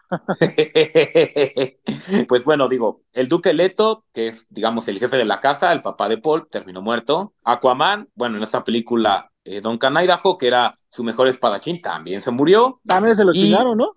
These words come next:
Speaker 1: Ajá. Y además tenían, digamos, no se explica mucho en el libro, o bueno, en la película, como que no, nada más lo ponen, pero seguro ubicaste a un, uno de los comandantes de,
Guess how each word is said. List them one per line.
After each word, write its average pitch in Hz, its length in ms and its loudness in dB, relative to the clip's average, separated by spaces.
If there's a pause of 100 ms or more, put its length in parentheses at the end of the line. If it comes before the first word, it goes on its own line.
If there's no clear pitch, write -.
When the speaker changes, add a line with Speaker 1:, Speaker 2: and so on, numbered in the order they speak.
(120)
Speaker 1:
Ajá. 143 520 -4 (220)
Y 127 340 0
además 156 420 0
tenían, 202 380 0
digamos, 165 420 -2
no 175 140 -4
se 233 100 -8
explica 190 360 -6
mucho 180 240 -6
en 156 100 -8
el 127 80 -6
libro, 135 340 -6
o 127 60 -4
bueno, 143 220 0
en 110 80 -8
la 98 100 -6
película, 147 460 -2
como 110 160 -16
que 107 100 -18
no, 123 400 -4 (380)
nada 147 160 0
más 180 280 -2
lo 117 200 -4
ponen, 185 320 -2
pero 120 320 0 (200)
seguro 165 360 0
ubicaste 165 680 -4
a 107 540 -4
un, 127 680 -12
uno 151 240 -4
de 139 80 -2
los 104 280 -4 (220)
comandantes 113 680 -6
de, 101 460 -2